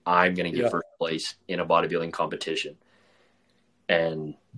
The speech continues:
Speaker 1: yeah, dude, the, the identity change, it's, it's huge, and, but it works.
Speaker 2: Yeah, just kinda touching on that, man. And, you know, this is obviously, we're not talking about strictly bodybuilding goals right now.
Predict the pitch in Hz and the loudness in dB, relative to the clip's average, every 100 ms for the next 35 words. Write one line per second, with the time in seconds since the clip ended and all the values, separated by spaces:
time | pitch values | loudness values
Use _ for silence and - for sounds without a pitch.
0 | - - 95 87 82 85 85 92 82 82 | -20 4 6 6 2 0 -2 2 0 2
1 | 90 90 85 - 80 80 80 - - 90 | 0 0 -4 -4 -4 -6 -6 -4 -4 -4
2 | - - 98 104 104 - 95 80 80 - | -2 0 2 2 2 0 -2 -4 -4 0
3 | 80 76 73 - - - - - _ _ | 0 2 -2 0 -4 -4 -16 -20 _ _
4 | _ _ - _ - - _ - 147 139 | _ _ -20 _ -20 -20 _ -4 2 2
5 | 127 151 233 - - - 320 233 - 151 | 0 -4 -4 -4 -8 -6 -2 -2 4 2
6 | - 143 117 107 107 92 113 113 113 95 | 4 0 2 0 -2 -4 0 2 0 -6
7 | - - 127 120 120 120 - _ _ - | -14 -4 -2 -2 -6 -16 -20 _ _ 2
8 | 135 135 165 180 151 147 147 135 139 131 | 4 8 6 6 6 8 8 4 4 4
9 | 151 170 - 151 151 127 123 98 - - | 4 2 0 0 0 0 0 0 0 -6
10 | - 143 147 139 123 113 110 101 95 98 | 2 6 6 6 4 6 4 4 0 -2
11 | 98 98 90 90 85 87 87 85 | -2 -2 -2 -4 -6 -6 -8 -12